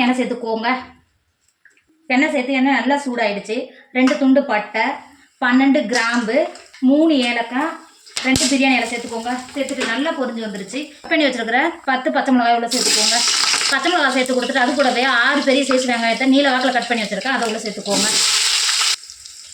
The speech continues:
வெங்காயம் வதங்கிறதுக்கு ரெண்டு டேபிள் ஸ்பூன் உப்பு சேர்த்துக்கோங்க. உப்பு சேர்த்துட்டு நல்லா கலந்து கொடுத்துக்கோங்க. கலந்து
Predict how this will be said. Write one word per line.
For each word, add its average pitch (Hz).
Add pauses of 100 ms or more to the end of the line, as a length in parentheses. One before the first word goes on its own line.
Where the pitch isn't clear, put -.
(340)
வெங்காயம் 311
வதங்கிறதுக்கு 254
ரெண்டு 247
டேபிள் 254
ஸ்பூன் 254
உப்பு 240
சேர்த்துக்கோங்க. 202 (720)
உப்பு 285
சேர்த்துட்டு 262
நல்லா 254
கலந்து 262
கொடுத்துக்கோங்க. 226 (2750)
கலந்து 302